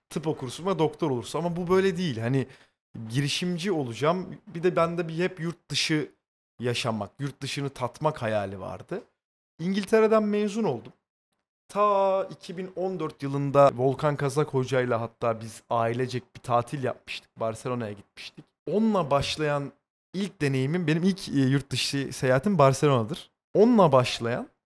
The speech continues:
sonra iki bin on sekiz yılındaki gap year'ımda gittiğim, dil kursuyla devam eden ve arşa çıkan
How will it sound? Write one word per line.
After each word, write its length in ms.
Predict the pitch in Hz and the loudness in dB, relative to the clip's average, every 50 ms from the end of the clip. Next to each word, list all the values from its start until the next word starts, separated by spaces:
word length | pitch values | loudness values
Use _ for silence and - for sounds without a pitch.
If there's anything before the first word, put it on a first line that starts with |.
| _ | _
sonra 300 | - - - - 156 165 | -14 -10 -6 -4 -2 -2
iki 240 | 151 151 - - 165 | -4 -4 -6 -4 -2
bin 60 | 175 | 0
on 120 | 180 190 180 | 2 2 2
sekiz 400 | 170 - 170 - - 170 143 151 | 2 0 -4 -2 -2 -4 -2 2
yılındaki 460 | 160 170 175 170 160 160 - 175 139 | 2 2 2 2 0 -2 -4 -6 0
gap 280 | 127 151 165 - - | 2 2 2 2 0
year'ımda 400 | 156 156 151 160 156 151 151 151 | -2 0 0 0 0 0 0 0
gittiğim, 760 | 151 127 113 123 123 - _ - 135 135 135 139 143 135 123 113 | 0 -2 -6 -8 -10 -10 _ -6 -2 -2 0 0 -2 -4 -6 -4
dil 180 | 131 160 170 | -2 -2 -2
kursuyla 600 | 156 - - 143 127 - - 165 156 139 127 110 | -4 -4 -6 -6 -4 -4 -2 0 2 2 2 2
devam 360 | 117 113 117 143 160 165 147 | 2 2 4 4 4 6 4
eden 300 | 127 117 117 113 113 110 | 2 0 0 -2 -2 -2
ve 60 | 113 117 | -2 -2
arşa 400 | - 113 117 117 113 - 175 175 | 0 0 0 0 -2 -4 -4 -4
çıkan 420 | - - - - 135 160 233 254 | -6 -6 -8 -4 -4 -4 -4 -4